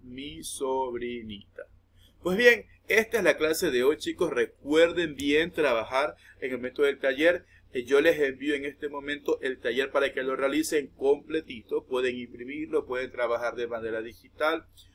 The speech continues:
Por favor, procuren trabajar de forma individual. Respétense ustedes, respeten su trabajo y no presten a nadie.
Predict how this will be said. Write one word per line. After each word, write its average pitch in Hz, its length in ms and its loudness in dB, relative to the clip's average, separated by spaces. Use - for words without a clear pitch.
Por 139 200 2
favor, 143 500 4
procuren 139 840 -4
trabajar 131 460 2
de 139 100 0
forma 135 340 -4
individual. 117 640 -6
Respétense 139 1000 -2
ustedes, 139 480 -4
respeten 123 440 -12
su 135 120 -12
trabajo 139 520 0
y 151 80 -8
no 165 160 -8
presten 160 340 -2
a 113 80 -6
nadie. 117 380 -4